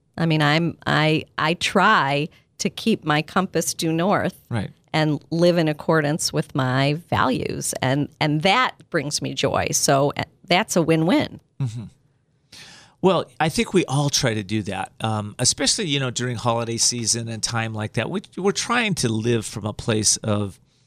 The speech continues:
Speaker 2: our, ourself, our
Speaker 1: And,
Speaker 2: true self.
Speaker 1: and you have to balance that
Speaker 2: Okay.
Speaker 1: also with self-care,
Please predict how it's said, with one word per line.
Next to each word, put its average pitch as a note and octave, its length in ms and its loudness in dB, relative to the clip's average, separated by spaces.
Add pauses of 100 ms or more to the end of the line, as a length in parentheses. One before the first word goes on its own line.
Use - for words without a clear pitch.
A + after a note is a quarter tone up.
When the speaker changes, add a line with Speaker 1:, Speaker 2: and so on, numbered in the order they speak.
(340)
Speaker 2:
our, A2+ 240 2
ourself, - 680 0
our A#2 100 -2
Speaker 1:
And, F3+ 100 2
Speaker 2:
true B2 140 0
self. G#2 400 -2
Speaker 1:
and G3+ 100 4
you F#3 60 4
have F#3+ 120 2
to G3 80 2
balance G#3 580 2
that A#2+ 340 2
Speaker 2:
Okay. - 140 -20
Speaker 1:
also C#3+ 520 2
with D#3+ 320 2
self-care, - 800 0